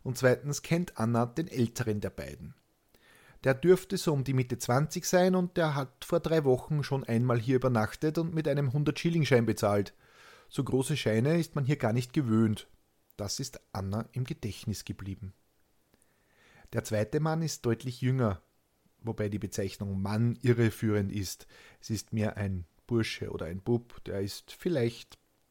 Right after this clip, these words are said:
sechzehn Jahre alt. Die beiden essen heute Schmarrn mit Preiselbeeren. Sie mieten sich zwei Plätze im Matratzenlager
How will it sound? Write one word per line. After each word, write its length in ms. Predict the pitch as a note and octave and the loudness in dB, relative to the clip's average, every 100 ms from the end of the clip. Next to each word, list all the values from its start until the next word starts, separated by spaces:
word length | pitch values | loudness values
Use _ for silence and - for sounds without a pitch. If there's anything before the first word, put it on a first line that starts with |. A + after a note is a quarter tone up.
| _ | _
sechzehn 460 | - G#2+ - - F#2+ | -8 -8 -8 -10 -10
Jahre 380 | G2 F#2 G2 E2+ | -8 -8 -8 -10
alt. 260 | F2+ - _ _ _ _ _ _ _ _ _ _ _ _ _ _ _ _ _ _ _ - | -14 -20 _ _ _ _ _ _ _ _ _ _ _ _ _ _ _ _ _ _ _ -6
Die 60 | |
beiden 420 | B2 G#2+ G2+ A2+ C#3+ | -2 0 2 0 -4
essen 360 | A#2+ - C3+ | -6 -4 0
heute 260 | A#2 A2+ C3+ | 0 -2 -4
Schmarrn 540 | - A2 G2+ G#2 B2+ | -4 -2 0 0 0
mit 180 | C#3+ - | -2 -4
Preiselbeeren. 760 | - A2+ A#2+ B2 A2+ G2+ F#2+ - _ _ _ _ _ _ - | -2 0 0 0 0 0 -4 -10 _ _ _ _ _ _ -12
Sie 200 | - B2+ | 0 2
mieten 260 | D3+ - | 0 -2
sich 240 | B2 B2+ - | -6 -6 -4
zwei 160 | G#2+ | -4
Plätze 380 | - G#2+ - A2 | -2 -4 -4 -6
im 80 | G2+ | -6
Matratzenlager 960 | G2 - A#2+ - D3 C3+ C#3 C#3+ D3 | -6 -6 -6 -4 -2 0 2 2 2